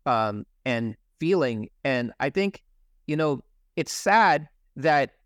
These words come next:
what you just said, doing what you said you're gonna do, is countercultural. And it is. It is so countercultural now,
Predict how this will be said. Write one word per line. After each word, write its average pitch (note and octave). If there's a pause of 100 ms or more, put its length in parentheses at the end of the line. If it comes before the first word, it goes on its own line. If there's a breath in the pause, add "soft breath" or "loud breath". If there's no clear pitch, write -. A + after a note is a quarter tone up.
(200)
what C#3
you E3+
just E3+
said, D3 (140)
doing F#3
what D#3
you C#3
said C#3+
you're C3+
gonna B2+
do, C3
is A#2
countercultural. A#2+
And B2
it D3
is. C3+ (560)
It D#3+
is A2+
so E3
countercultural D3
now, G#2